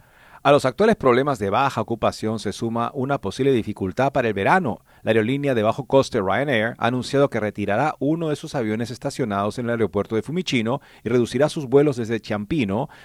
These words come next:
debido al aumento de los costes aeropor-, aeroportuarios,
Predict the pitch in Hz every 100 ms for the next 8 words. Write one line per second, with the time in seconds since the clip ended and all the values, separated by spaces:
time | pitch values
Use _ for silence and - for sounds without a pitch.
0 | - 101 120 123 98 107 147 151 135 101
1 | 92 - 220 196 - 101 98 98 - 110
2 | - 101 95 104 - 202 110 95 104